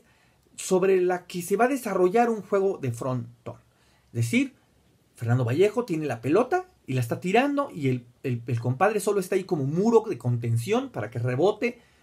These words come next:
la pelota, que dé el pretexto para que Fernando Vallejo siga, siga dando raquetazos. Pero poco a poco, poco a poco, de manera muy sutil. Francamente, yo tuve que regresarme, después de haber terminado la novela, tuve que haber regresado unas páginas y, y, y releerlas,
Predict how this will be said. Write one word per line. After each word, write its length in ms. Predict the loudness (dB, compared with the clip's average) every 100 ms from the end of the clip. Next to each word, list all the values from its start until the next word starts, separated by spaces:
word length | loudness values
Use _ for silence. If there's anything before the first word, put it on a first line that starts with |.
| _
la 140 | -6
pelota, 540 | -2 2 2 2 -4 -4 _ _ _ _ _ _ -2
que 140 | 2
dé 100 | 2
el 120 | 0
pretexto 680 | -2 2 2 2 -4 -8 -8 _
para 180 | -4 -4
que 80 | -2
Fernando 300 | -4 -2 0
Vallejo 340 | 0 0 -4
siga, 440 | -4 -2 0 -2 -6 _ _ _ _ _ _
siga 300 | -8 -2 0
dando 420 | 0 -2 -6 -6 _
raquetazos. 640 | -8 -6 -8 -10 -10 -12
Pero 220 | -2 -2 0
poco 220 | -2 -4
a 80 | 0
poco, 380 | -2 -2 -16 -18 _ _ _
poco 240 | -10 -4
a 80 | -2
poco, 300 | 0 2 0
de 80 | 0
manera 240 | 2 2
muy 420 | 2 2 2 0 -2
sutil. 480 | -6 -8 -6 -6 -8 -20 -20 0
Francamente, 800 | 2 2 2 0 0 0 -2 -2
yo 160 | 0 0
tuve 200 | 0 2
que 300 | 2 0 -6 -4
regresarme, 840 | -2 -2 2 2 2 -2 -6 -6
después 340 | -6 -2 0 2
de 60 |
haber 120 | 0
terminado 300 | -2 -4 -2
la 80 | 0
novela, 300 | 0 -2 -4
tuve 180 | -6 -6
que 80 | -4
haber 140 | -4
regresado 420 | -4 -6 -4 -4
unas 240 | -4 -6 -6
páginas 640 | -4 -6 -6 -10 -10 -16
y, 60 | -12
y, 160 | -10 -8
y 80 | -6
releerlas, 560 | -4 -2 -2 -2 -8